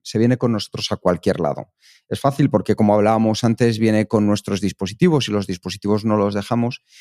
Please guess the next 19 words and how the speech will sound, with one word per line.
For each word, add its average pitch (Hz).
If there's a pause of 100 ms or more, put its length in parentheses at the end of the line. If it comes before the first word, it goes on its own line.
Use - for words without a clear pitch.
(260)
¿Y 110
qué 147
es 151
lo 170
que 170
sucede? 151 (400)
Que, 113
como 117
muy 127
bien 160
decía 156
Jerún, 131 (800)
el 117
repetir 117
algo 135 (120)
de 95
manera 107
sistemática, 110
diaria, 110